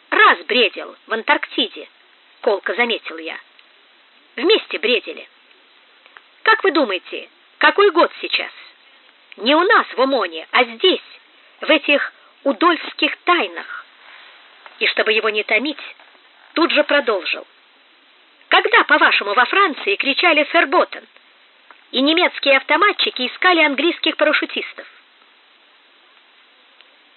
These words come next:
Зернов все еще недоумевал, что-то прикидывал в уме. Я уже обратил внимание на багровый туман и на изменившуюся обстановку, когда шел к вам.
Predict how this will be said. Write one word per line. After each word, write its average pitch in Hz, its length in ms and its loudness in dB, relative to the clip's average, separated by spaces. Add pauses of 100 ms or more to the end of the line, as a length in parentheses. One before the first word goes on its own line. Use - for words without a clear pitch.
Зернов 226 480 0
все - 200 -2
еще 233 260 0
недоумевал, 214 680 0 (560)
что-то 196 300 -6
прикидывал 208 600 -4
в - 60 -14
уме. 170 260 -10 (1000)
Я 233 260 4
уже 247 120 4
обратил 262 420 2
внимание 269 500 -2
на 262 120 0
багровый 254 420 0
туман 247 480 -2 (600)
и 220 100 -2
на 247 160 2
изменившуюся 269 680 -2
обстановку, 269 600 -2
когда 208 260 -2
шел 196 300 -2
к - 100 -14
вам. 160 240 -6